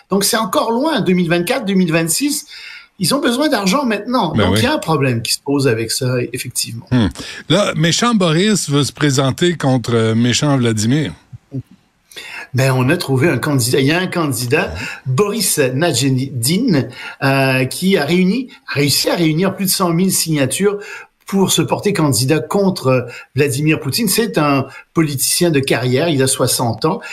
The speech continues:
Speaker 1: Il est contre la guerre en Ukraine, euh, il est contre ce qu'il appelle la dérive autoritaire de Poutine. Il dit qu'il gagnera pas nécessairement les prochaines élections, euh,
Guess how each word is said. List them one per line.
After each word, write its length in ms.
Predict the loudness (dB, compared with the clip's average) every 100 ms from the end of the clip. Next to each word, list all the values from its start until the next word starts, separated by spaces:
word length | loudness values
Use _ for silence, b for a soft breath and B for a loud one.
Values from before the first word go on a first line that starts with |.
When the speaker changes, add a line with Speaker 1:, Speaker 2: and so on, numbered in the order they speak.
| B B
Speaker 1:
Il 140 | 2 2
est 140 | 0
contre 400 | 0 0 -2 -2
la 100 | 0
guerre 240 | 0 0
en 100 | 0 -2
Ukraine, 500 | -2 0 0 -2 -6 B B -2
euh, 180 | 0 0 -2
il 220 | 0 2
est 140 | 0
contre 420 | 0 -2 -2 -4
ce 100 | -4
qu'il 140 | 0 0
appelle 240 | 0 0
la 140 | 0 0
dérive 460 | 2 0 0 -4 B B B -4
autoritaire 600 | 0 0 0 0 0 0
de 120 | -2
Poutine. 480 | -4 -4 0 0 -2 -10 B -4
Il 80 | 0
dit 100 | 2
qu'il 140 | 2
gagnera 400 | 2 0 -2 -2
pas 120 | -2
nécessairement 640 | -2 0 0 2 0 0
les 120 | 0 0
prochaines 440 | 0 0 0 2
élections, 500 | 2 0 0 0 -2 B B B
euh, 60 | -12